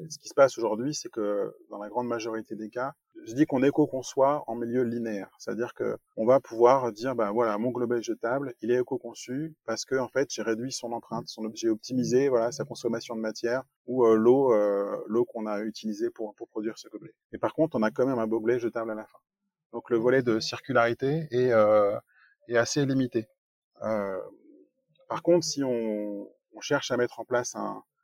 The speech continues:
un modèle circulaire, c'est-à-dire que si on se dit, bah, attends, mon produit, je veux qu'il soit réparable parce que je vais créer une offre autour de la réparabilité. Si je veux pouvoir, euh, remanufacturer un moteur, si je veux pouvoir réutiliser des matériaux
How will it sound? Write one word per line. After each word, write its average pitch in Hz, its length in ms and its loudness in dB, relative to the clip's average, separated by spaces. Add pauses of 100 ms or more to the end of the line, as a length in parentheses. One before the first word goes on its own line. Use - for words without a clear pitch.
(160)
un 117 80 -2
modèle 123 260 6
circulaire, 131 540 -4
c'est-à-dire 120 160 -6
que 117 100 -8
si - 160 -10
on 123 60 -8
se 110 60 -14
dit, 123 80 -4
bah, 117 80 2
attends, 107 200 -4
mon 117 160 -4
produit, 139 260 -4
je 127 80 -10
veux 127 60 -6
qu'il - 140 -14
soit 123 140 -2
réparable 131 380 0
parce 127 160 -6
que 127 120 -6
je 113 80 -6
vais 120 100 -2
créer 135 220 -2
une 127 120 -4
offre 135 220 -2
autour 123 200 -6
de 113 40 -2
la 117 60 0
réparabilité. 120 720 -6
Si - 140 -10
je 127 100 -2
veux 127 40 -2
pouvoir, 131 380 4
euh, 117 140 2
remanufacturer 131 720 -2
un 123 80 -4
moteur, 113 400 -6
si - 120 -14
je 117 60 -6
veux 120 60 -8
pouvoir 123 220 0
réutiliser 131 480 -2
des 113 60 -2
matériaux 110 540 -8